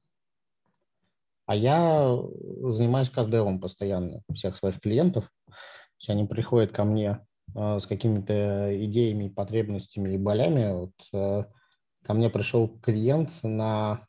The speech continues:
я продаю ещё эквайринг, я подключаю сайты к, э, оплате по картам. Ко мне пришёл клиент, э, задачка, ему надо было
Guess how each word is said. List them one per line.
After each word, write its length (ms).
я 220
продаю 400
ещё 260
эквайринг, 440
я 140
подключаю 480
сайты 360
к, 60
э, 640
оплате 400
по 120
картам. 420
Ко 80
мне 140
пришёл 300
клиент, 480
э, 420
задачка, 520
ему 180
надо 240
было 540